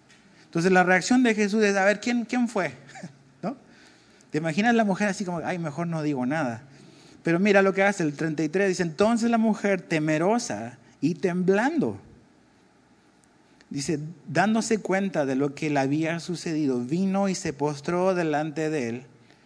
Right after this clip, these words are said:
y le dijo toda la verdad. "Hija", dice, "tu fe te ha sanado", le dijo Jesús, "vete en paz y queda sana de tu aflicción". ¿Qué es lo que hace la mujer? Básicamente sale a la luz.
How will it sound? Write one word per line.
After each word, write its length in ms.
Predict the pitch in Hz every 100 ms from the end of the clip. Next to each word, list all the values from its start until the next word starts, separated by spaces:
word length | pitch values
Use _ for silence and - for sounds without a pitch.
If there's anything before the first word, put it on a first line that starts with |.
| _
y 100 | 127
le 140 | 135 127
dijo 400 | 143 139 165 143
toda 500 | - - 160 151 139
la 140 | 123
verdad. 360 | 120 110 95 - - - _ _ _ _ _ _ _ _ _ _ _ _ _ _ -
"Hija", 540 | 170 175 190 190 185 156 _ _ _ -
dice, 380 | 123 160 156 143 - - _ -
"tu 140 | 147
fe 320 | - 175 170
te 160 | 160 143
ha 120 | 139
sanado", 540 | 139 135 143 175 175
le 180 | 139 123
dijo 280 | 120 117 120
Jesús, 560 | - 127 - 98 - - - -
"vete 440 | 120 120 151 156 170
en 180 | 175 165
paz 460 | 98 110 - - _ _
y 120 | - 123
queda 340 | 139 127 135
sana 580 | - - 135 123 117 123 - -
de 100 | 117
tu 160 | - 117
aflicción". 600 | 110 110 - 117 98 95 _ _ _ _ _ _ _ - - - - - - -
¿Qué 100 | 175
es 40 |
lo 80 | 190
que 120 | 185
hace 200 | 180 196
la 120 | 170
mujer? 480 | 156 151 185 185 185
Básicamente 580 | 156 151 160 156 143 151
sale 280 | - 165 185
a 20 |
la 120 | 165
luz. 400 | 190 302 - -